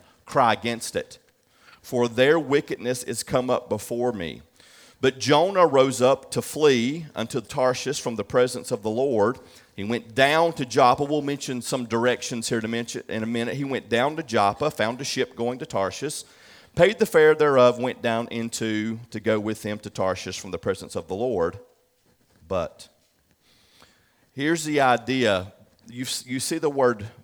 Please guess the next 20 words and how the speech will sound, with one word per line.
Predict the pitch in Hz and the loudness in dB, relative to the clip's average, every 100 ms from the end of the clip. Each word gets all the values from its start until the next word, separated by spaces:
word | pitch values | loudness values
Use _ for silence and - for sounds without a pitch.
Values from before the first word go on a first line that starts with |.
| - | -2
"but" | 123 127 127 | 4 4 2
in | 120 120 | -2 -2
number | 120 98 | -4 -4
three | 98 110 113 98 95 | -8 -6 -4 -4 -6
and | - 95 | -10 -4
"but" | 98 117 - | 0 0 -2
in | 107 | -6
number | 107 90 | -6 -6
four. | 87 - 113 98 | -10 -8 -6 -4
Those | 117 175 | -4 -4
are | 131 | -8
coordinating | - - 143 135 131 117 | -12 -6 -4 -4 -6 -8
conjunctions | - 98 92 113 - - 95 87 - - - - _ | -12 -14 -8 -8 -8 -12 -12 -12 -14 -16 -20 -20 _
that | 110 113 120 | -2 -2 -2
lead | 120 156 175 - | -2 -2 -2 0
back | 147 139 - | 2 2 -4
to | 131 | -8
the | 110 | -8
previous | - 131 117 107 101 | -6 -6 -4 -6 -4
idea. | 107 95 92 92 78 64 | -2 -2 -4 -6 -8 -10